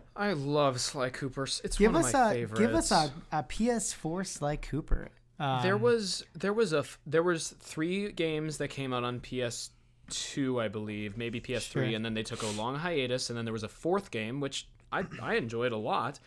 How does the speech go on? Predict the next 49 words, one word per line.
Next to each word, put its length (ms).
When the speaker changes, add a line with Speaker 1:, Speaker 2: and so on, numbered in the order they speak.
Speaker 1:
and 160
then 120
it's 120
just 200
disappeared. 380
There 80
was 100
supposed 200
to 40
be 100
a 40
Speaker 2:
Yeah. 220
Speaker 1:
movie 200
of 120
Sly 240
Cooper. 300
You 120
remember 300
that? 220
Speaker 2:
Really? 480
Oh, 80
I 80
Speaker 1:
Yeah, 80
Speaker 2:
didn't 80
Speaker 1:
there 80
Speaker 2:
know 40
Speaker 1:
was 100
Speaker 2:
about 0
Speaker 1:
supposed 180
to 60
Speaker 2:
that. 40
Speaker 1:
be 100
a 60
live, 420
a 60
live 240
action, 320
not 160
a 60
live 180
action, 320
but 100
a 160
Speaker 2:
<laughs> 60
Speaker 1:
C 200
G 60
I 140
of 80
some 320